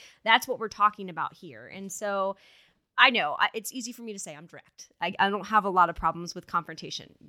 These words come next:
maybe the opposite, especially early in my career. However, I, I just want everyone to hear that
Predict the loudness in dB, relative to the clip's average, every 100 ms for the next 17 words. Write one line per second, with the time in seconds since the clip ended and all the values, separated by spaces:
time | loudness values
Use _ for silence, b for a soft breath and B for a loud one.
0 | -20 -14 -12 -10 -10 -8 -2 -2 -2 -8
1 | -8 -8 -2 -2 -2 -12 -10 -10 -2 6
2 | 6 6 _ 8 10 10 6 -4 -6 b
3 | b b b _ 6 6 8 4 2 -2
4 | 2 2 2 0 0 -4 -8 -8 -4 -2
5 | -2